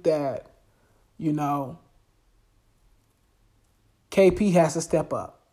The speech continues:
That would probably be, as of right now, my most disappointing player. Now, granted, like I said, it is still early in the season, but we will see. I think that's a guy that has to step up.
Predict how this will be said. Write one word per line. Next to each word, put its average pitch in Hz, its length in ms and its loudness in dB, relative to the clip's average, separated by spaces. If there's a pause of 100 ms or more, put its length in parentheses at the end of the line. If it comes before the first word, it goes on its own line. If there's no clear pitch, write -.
(360)
That 175 200 6
would 180 120 4
probably 180 300 6
be, 175 120 -4
as 170 180 4
of 143 120 -6
right 165 200 4
now, 160 120 -2
my 156 100 -2
most 160 220 -2
disappointing 156 460 -4
player. 143 300 -2
Now, 180 240 0
granted, 180 420 0
like 165 160 -6
I 170 40 -6
said, 175 220 0
it 175 100 -2
is 175 220 2
still 175 500 0 (300)
early 170 300 6
in 165 60 2
the 160 80 -2
season, 156 460 -2
but 151 380 -6 (280)
we 160 140 -4
will 156 120 -4
see. 139 360 -8 (880)
I 147 100 -4
think 165 160 -2
that's 170 180 0
a 175 60 -2
guy 160 220 2
that 156 120 -2
has 156 240 -4
to - 60 -14
step - 320 -8
up. - 280 -12